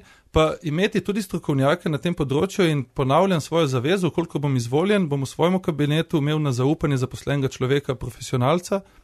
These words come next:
s področja kohezije, ki je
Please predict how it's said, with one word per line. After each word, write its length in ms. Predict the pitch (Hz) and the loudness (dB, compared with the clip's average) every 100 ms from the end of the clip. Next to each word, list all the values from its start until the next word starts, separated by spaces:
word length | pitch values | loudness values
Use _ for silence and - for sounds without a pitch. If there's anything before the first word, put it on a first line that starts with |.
| _ _ | _ _
s 140 | - | -16
področja 400 | - 135 147 - | -8 -2 -2 -2
kohezije, 600 | 131 131 131 117 170 196 185 - - _ | -8 -4 -4 0 2 2 0 -12 -20 _
ki 200 | - 202 214 202 | -4 0 0 -4
je 280 | - 147 170 | -4 4 4